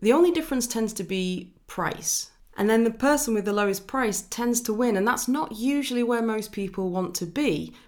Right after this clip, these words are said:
being the cheapest in the industry and getting business based on that. Sometimes I will get occasionally inquiries from large marketing or advertising agencies that are looking for copywriters, but they're just looking for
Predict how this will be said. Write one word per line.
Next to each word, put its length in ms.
being 320
the 80
cheapest 640
in 180
the 160
industry 720
and 140
getting 240
business 360
based 340
on 120
that. 280
Sometimes 520
I 240
will 300
get 500
occasionally 580
inquiries 840
from 640
large 360
marketing 640
or 360
advertising 580
agencies 600
that 140
are 100
looking 240
for 80
copywriters, 800
but 120
they're 100
just 220
looking 280
for 380